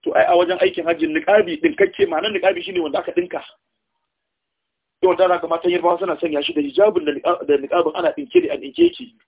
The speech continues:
Shi ne aka ce masu aikin hajji kar ta sa. Amma mace in ta ga dama tana iya sake irin wanda ake sake din nan.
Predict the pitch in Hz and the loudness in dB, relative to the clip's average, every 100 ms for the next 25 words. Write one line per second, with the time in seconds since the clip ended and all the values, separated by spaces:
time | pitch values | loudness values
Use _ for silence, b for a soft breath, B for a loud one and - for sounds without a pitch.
0 | _ _ _ _ _ _ - 190 175 175 | _ _ _ _ _ _ -8 -2 -2 2
1 | 170 143 143 139 - 202 202 160 151 135 | 0 2 0 -2 0 0 0 -6 -6 -6
2 | 165 127 123 113 _ _ _ _ _ - | -6 -8 -10 -12 _ _ _ _ _ -6
3 | 160 180 220 190 - 175 180 175 175 165 | -4 -2 -4 -4 -6 -6 -2 0 0 -2
4 | 196 160 175 156 190 175 196 196 151 147 | -2 2 2 2 -2 0 0 0 0 0
5 | - 147 175 156 156 127 120 | -2 -6 -6 -6 -6 -8 -14